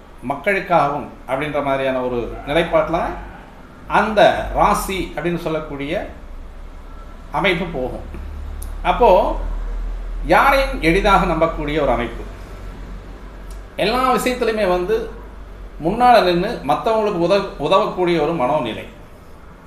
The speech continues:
பலன் எதிர்பாராமல் உதவக்கூடிய ஒரு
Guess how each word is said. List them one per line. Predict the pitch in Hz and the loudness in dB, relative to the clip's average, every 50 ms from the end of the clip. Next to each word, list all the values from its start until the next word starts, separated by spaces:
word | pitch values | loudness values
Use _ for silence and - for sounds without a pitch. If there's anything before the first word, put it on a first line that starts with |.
| - - - - - - - - - - - - - - - - - - - - - - - - | -20 -20 -20 -20 -20 -20 -20 -20 -20 -20 -20 -20 -20 -20 -20 -20 -20 -20 -20 -20 -20 -12 0 2
பலன் | 190 220 269 294 294 262 240 | 4 4 4 2 2 2 2
எதிர்பாராமல் | 240 233 220 214 202 196 196 190 185 185 190 208 220 220 - - - - - - - - - - - - - 160 | 2 2 4 6 6 6 8 6 6 6 4 2 0 -2 -4 -12 -18 -18 -20 -20 -20 -20 -20 -20 -18 -6 -2 4
உதவக்கூடிய | 175 190 196 196 165 - - 175 165 156 160 170 185 - - - - - 156 | 4 4 4 4 0 -2 -2 -2 0 2 2 0 0 -2 -4 -10 -10 -2 -2
ஒரு | 170 196 | 0 0